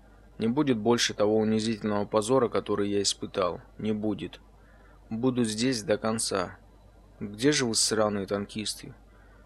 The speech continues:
Вновь возобновился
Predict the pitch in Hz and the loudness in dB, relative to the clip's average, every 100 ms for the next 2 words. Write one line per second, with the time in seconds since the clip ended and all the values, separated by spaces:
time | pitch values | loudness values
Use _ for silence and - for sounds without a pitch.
0 | - - - - - - - - 110 110 | -20 -20 -20 -20 -20 -20 -20 -10 -4 0
1 | 127 143 113 104 107 107 107 135 135 113 | 2 2 2 2 2 2 2 0 0 -2
2 | 101 | -6